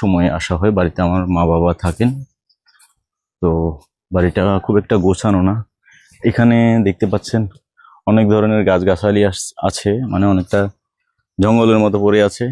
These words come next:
আবার এই পাশে ছোট একটা পুকুর আছে, তো পুকুরেও শুধু পানির জন্য হয়তো ইউজ করা হয়। এরপরে এই পাশে এটা হচ্ছে যে আমাদের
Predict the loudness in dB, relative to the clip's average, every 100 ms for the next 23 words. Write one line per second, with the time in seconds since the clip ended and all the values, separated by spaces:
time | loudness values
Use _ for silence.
0 | -8 _ -4 0 2 0 -2 -4 0 0
1 | 2 0 0 -2 _ -6 -4 2 2 2
2 | -2 -4 -4 _ _ _ _ _ -20 -20
3 | _ _ -2 0 2 0 -2 -10 _ -6
4 | -2 2 4 4 0 -8 _ _ -20 -20
5 | -14 0 0 2 0 2 2 2 2 2
6 | 0 -2 -2 0 0 -2 -4 _ _ _
7 | _ _ _ _ -20 -20 -20 -20 -6 -6
8 | 0 2 4 4 2 -2 -16 -20 _ -20
9 | _ -2 -2 0 -2 -4 -6 -12 -18 -20
10 | -20 -20 -4 0 2 2 0 2 4 2
11 | -2 _ _ -4 -2 0 -4